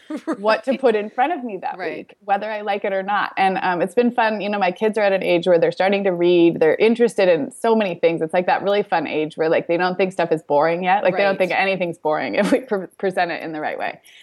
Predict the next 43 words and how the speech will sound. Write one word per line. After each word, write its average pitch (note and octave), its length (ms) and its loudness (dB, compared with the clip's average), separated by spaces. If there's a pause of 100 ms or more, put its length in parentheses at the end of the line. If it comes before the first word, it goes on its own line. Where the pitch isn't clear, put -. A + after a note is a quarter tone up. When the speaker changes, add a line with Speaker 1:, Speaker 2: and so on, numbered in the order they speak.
(160)
Speaker 2:
Um, E3+ 480 -2 (680)
so F3+ 460 2 (100)
the, G3+ 360 -4
that's G3 320 0
been G3+ 100 -4
another F3+ 260 -2
fun D#3+ 200 -4
thing D#3+ 120 -2
about C3 180 -2
the A#2 60 -2
newspaper D3 480 0
is G#2+ 340 0
that, A#2+ 340 -2 (280)
um, D#3+ 340 -2
we F#3 120 4
just F3+ 220 0
come F3 160 -4
across C#4 400 -2
things, D3+ 480 -4
or - 180 0
I E3 120 2
read F3 240 2
articles E3+ 360 0
about B2+ 420 -2
something D3+ 300 -4
that B2 120 -6
never F3 500 2
would E3 140 4
have D#3+ 100 -4
crossed D3+ 260 -4
my C3+ 140 -4
feed, D#3+ 180 -2
and F3 120 2
I F#3+ 40 2
wouldn't G#3+ 280 2
have F#3+ 120 -2
really, F3+ 440 2
like, D3 320 -2 (260)
sought - 420 0
out. - 320 -2
So G3 140 2
it's G3 160 0
just C4+ 240 -4